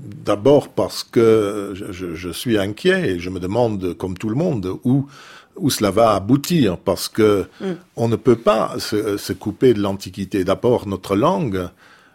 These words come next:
Speaker 1: est une langue romane, elle dépend du latin, elle est formée par le latin. Et peut-être la chose la plus désolante actuellement, euh, c'est, euh, qu'on considère que le latin est élitiste, euh,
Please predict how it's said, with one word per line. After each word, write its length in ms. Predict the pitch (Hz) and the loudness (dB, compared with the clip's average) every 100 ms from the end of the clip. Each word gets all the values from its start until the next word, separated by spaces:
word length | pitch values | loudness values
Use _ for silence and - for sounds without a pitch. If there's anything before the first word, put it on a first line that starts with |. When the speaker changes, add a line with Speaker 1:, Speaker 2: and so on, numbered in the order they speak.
| _ - | _ -4
Speaker 1:
est 260 | 117 110 | -4 -2
une 160 | 101 98 | -6 -2
langue 420 | 113 117 107 92 | 0 0 0 -2
romane, 760 | 90 85 80 95 170 196 151 95 | -2 -2 -4 -2 -2 -2 -4 -4
elle 220 | 95 90 | -6 0
dépend 540 | 101 - 123 143 208 | -2 0 0 0 0
du 200 | 123 90 | -6 -4
latin, 540 | 95 139 - 180 147 - - 90 | -2 -4 0 -2 -2 -8 -16 -10
elle 120 | 90 | -8
est 80 | 90 | -8
formée 460 | - 104 101 151 | -2 -2 0 0
par 220 | 156 101 | -2 -4
le 100 | 101 | -2
latin. 460 | 113 120 - 104 95 - - - _ | 0 0 0 -4 -4 -12 -20 -20 _
Et 140 | 107 85 | -8 -4
peut-être 440 | 101 - 127 123 | -4 2 2 4
la 140 | 107 | 0
chose 380 | 101 143 143 110 | 2 6 6 6
la 120 | 101 92 | 0 0
plus 220 | - 113 | -2 -2
désolante 720 | 113 107 107 104 180 202 - | 2 2 4 4 2 0 -4
actuellement, 800 | 101 - - 95 95 117 170 196 - _ _ _ 135 | -4 -4 -6 -4 -2 0 0 -2 -14 _ _ _ -8
euh, 180 | 113 | -6
c'est, 480 | 98 - 131 139 160 | -6 0 4 6 4
euh, 180 | 143 110 | 2 -2
qu'on 220 | - 87 | -4 -12
considère 800 | 170 - 98 - 92 127 147 - | -10 -6 -4 -4 2 4 4 2
que 100 | - | 0
le 180 | 95 92 | 0 2
latin 560 | 92 92 - 131 135 117 | 0 0 2 4 4 2
est 180 | 92 - | 0 -2
élitiste, 720 | 90 82 - 165 196 - 98 | -4 -6 -6 -6 -4 -6 -8
euh, 640 | 90 - - - - _ | -8 -10 -20 -20 -20 _